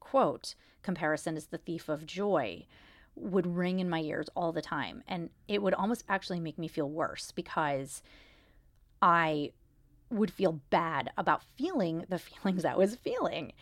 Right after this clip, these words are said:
The problem is that when we feel that way and we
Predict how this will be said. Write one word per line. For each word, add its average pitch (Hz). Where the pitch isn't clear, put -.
The 226
problem 320
is 170
that 160
when 202
we 208
feel 349
that 170
way 143
and 196
we 190